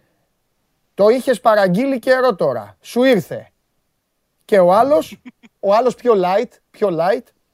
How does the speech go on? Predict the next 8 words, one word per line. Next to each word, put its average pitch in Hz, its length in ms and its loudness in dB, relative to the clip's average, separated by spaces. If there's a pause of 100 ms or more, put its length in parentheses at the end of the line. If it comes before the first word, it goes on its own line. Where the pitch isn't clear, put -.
(580)
Έλα, 175 480 0
εντάξει. 120 540 -4 (320)
Βάλ' 185 320 0
αναπληρωματικούς 170 680 -4
για 196 120 -4
να 202 80 -6
έχεις 208 140 -8
δικαιολογίες. 202 760 -4